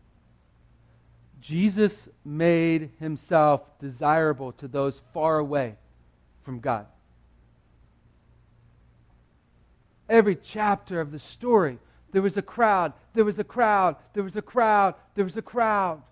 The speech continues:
People wanted to come to Jesus. Now, those churches that make it all about entertainment, guilty. Entertainment. You know what that means?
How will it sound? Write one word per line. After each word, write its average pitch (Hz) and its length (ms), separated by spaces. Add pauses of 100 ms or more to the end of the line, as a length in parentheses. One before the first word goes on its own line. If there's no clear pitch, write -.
(1400)
People 233 380
wanted 185 760 (500)
to 208 100
come 220 440
to 196 120
Jesus. 185 500 (4000)
Now, 135 80
those 202 340
churches 190 400
that 190 160
make 208 200
it 220 60
all 220 300
about 214 280
entertainment, 202 760
guilty. 294 560 (520)
Entertainment. 247 800
You 214 140
know 294 80
what 262 200
that 240 180
means? 233 420